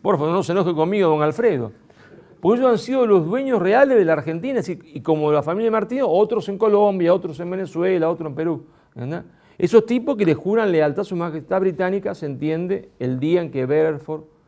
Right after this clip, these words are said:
¿eh? se hace dueño de la ciudad de Buenos Aires. Por eso el tema de la deuda es importantísimo. Fue el reaseguro de todo, deuda que nun-, plata que nunca llegaba, pero que teníamos que pagar.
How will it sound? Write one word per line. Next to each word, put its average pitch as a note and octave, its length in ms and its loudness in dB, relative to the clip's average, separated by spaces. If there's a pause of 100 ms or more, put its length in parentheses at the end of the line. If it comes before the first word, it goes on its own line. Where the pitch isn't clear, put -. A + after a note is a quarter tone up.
(220)
¿eh? C#3+ 160 -8
se C#3+ 180 -2
hace D3 180 -2
dueño D3+ 300 -4
de C3+ 60 -4
la B2 80 -6
ciudad B2 160 -6
de - 20 0
Buenos C3+ 220 -6
Aires. B2+ 160 -4
Por D3 100 0
eso G#3 180 -2
el F#3+ 120 -6
tema G3 240 -2
de D#3+ 60 -2
la C3+ 140 0
deuda F3+ 440 2 (440)
es - 300 -4
importantísimo. C3+ 840 -2
Fue G3 360 2
el D3+ 160 4
reaseguro G3+ 680 4
de G3 100 6
todo, G#3 440 4 (280)
deuda G#3 380 8
que E3+ 120 4
nun-, A3 300 0
plata A3+ 300 4
que F3+ 100 0
nunca A3+ 260 2
llegaba, A3+ 540 8
pero F#3 100 0
que D#3 120 0
teníamos F3+ 320 2
que D3+ 100 0
pagar. D#3 380 4